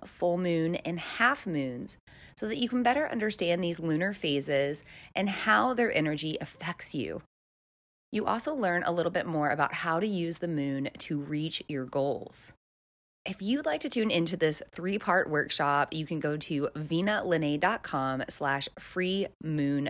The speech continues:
masterclass. Now, I also have a second option where you can own that Moon Magic Masterclass forever. It comes as a bonus with my Moon Magic program.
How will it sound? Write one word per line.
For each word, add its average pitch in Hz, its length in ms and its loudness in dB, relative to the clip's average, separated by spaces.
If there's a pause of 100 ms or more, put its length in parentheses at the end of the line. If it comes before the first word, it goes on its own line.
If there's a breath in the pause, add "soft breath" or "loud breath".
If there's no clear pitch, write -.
(120)
masterclass. 120 1040 -2 (1000)
Now, 170 160 2
I 180 100 4
also 269 280 2
have 359 160 0
a 349 60 0
second 320 320 -2
option 175 420 2
where 175 80 0
you 185 140 -2
can 247 160 0
own 190 260 2 (100)
that 160 220 0
Moon 180 420 2
Magic 156 540 -2
Masterclass 147 880 0
forever. 143 1040 0 (720 loud breath)
It 247 140 6
comes 269 300 4
as 254 200 2
a 226 60 6
bonus 175 580 4
with 170 240 0
my 156 300 4
Moon 180 600 2
Magic 139 600 0 (100)
program. 175 840 2